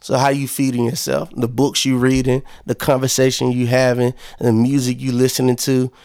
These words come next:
where you mentally putting yourself as an entrepreneur. So therefore,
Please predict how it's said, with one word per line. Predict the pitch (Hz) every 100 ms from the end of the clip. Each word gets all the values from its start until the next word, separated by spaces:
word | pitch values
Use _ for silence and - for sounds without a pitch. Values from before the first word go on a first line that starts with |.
| -
where | - 143 156
you | 143
mentally | 131 143 139 131 120
putting | - 147 123
yourself | 120 117 127 113
as | 117 123
an | 120
entrepreneur. | 117 - 123 117 123 113 110 - - -
So | 151
therefore, | 143 160 - 135 131 127